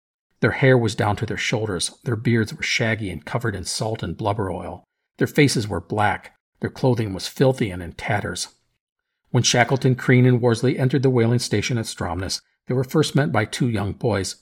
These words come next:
who fled at the sight of them. They would eventually be met by Matthias Anderson, the station foreman. He could not believe what he was seeing, these wild men coming out of the mountains.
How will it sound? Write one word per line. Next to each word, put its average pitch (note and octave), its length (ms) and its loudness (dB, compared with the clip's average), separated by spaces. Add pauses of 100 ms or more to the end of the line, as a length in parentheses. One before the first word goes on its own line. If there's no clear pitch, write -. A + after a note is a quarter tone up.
(120)
who D#3+ 100 -8
fled A#2+ 260 4
at F#2 80 -4
the - 80 -12
sight G2+ 260 0
of F#2 100 -4
them. - 260 -10 (720)
They C3 100 8
would D#3+ 140 4
eventually D3+ 380 4
be D3 160 4
met C3 180 4
by A2+ 140 0
Matthias G#2 520 0
Anderson, A2+ 580 0 (140)
the - 80 -6
station - 360 -4
foreman. G#2+ 540 -2 (440)
He - 140 0
could A2+ 140 0
not G#2+ 200 0
believe A2 240 0
what G#2 120 -2
he G2 40 -2
was F#2+ 160 -8
seeing, G2+ 480 -2
these G2+ 220 -4
wild G2+ 320 2
men - 160 -8 (140)
coming A2+ 280 4
out F#2+ 140 0
of - 80 -6
the F2+ 60 -4
mountains. F2+ 500 -4